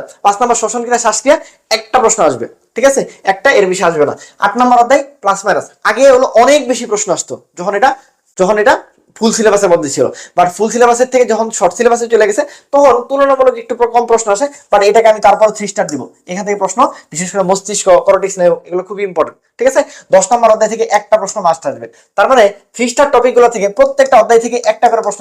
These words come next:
তুমি মোটামুটি পাবা। থ্রি স্টার টপিকগুলোতে একটা করে প্রশ্ন তুমি পাবা মাস্ট। ঠিক আছে, ফাইভ স্টার টপিকগুলো থেকে দুইটা, তিনটা, চারটা পর্যন্ত তুমি প্রশ্ন পাইতে পারো। এরপর হচ্ছে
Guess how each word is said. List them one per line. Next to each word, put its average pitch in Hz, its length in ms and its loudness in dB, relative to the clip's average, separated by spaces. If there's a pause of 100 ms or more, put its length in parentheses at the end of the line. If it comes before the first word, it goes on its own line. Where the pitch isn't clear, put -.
তুমি 196 220 -12
মোটামুটি 190 340 2
পাবা। 143 160 2 (360)
থ্রি 135 140 -10
স্টার 220 200 -2
টপিকগুলোতে 208 440 0 (440)
একটা 214 200 -2
করে 233 140 2
প্রশ্ন 220 220 -2
তুমি 226 120 6 (100)
পাবা 220 160 4 (360)
মাস্ট। 190 220 0 (280)
ঠিক 233 140 -2
আছে, 262 120 -2 (200)
ফাইভ 196 180 0
স্টার 247 180 0
টপিকগুলো 233 380 4
থেকে 226 180 2
দুইটা, 220 240 2
তিনটা, 214 220 -2
চারটা 208 200 0
পর্যন্ত 185 280 -8
তুমি 185 180 -8
প্রশ্ন 180 160 -4 (360)
পাইতে 165 220 0
পারো। 127 120 -4 (260)
এরপর 254 180 6
হচ্ছে 254 140 0